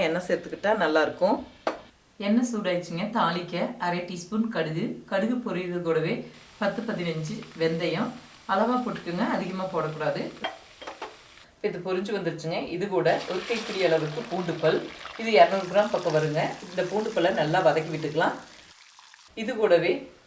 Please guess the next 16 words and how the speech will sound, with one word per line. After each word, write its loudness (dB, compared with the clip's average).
ஒரு 4
கப் 4
அளவுக்கு, 4
ஒரு -2
கைப்பிடி 2
அளவுக்கு 0
சின்ன 0
வெங்காயம், 4
சின்ன 0
வெங்காயம் 4
இல்லாத 2
பட்சத்துல -2
பெரிய 2
வெங்காயம் 2
சேர்த்துக்கலாம். 2
முடிஞ்ச 2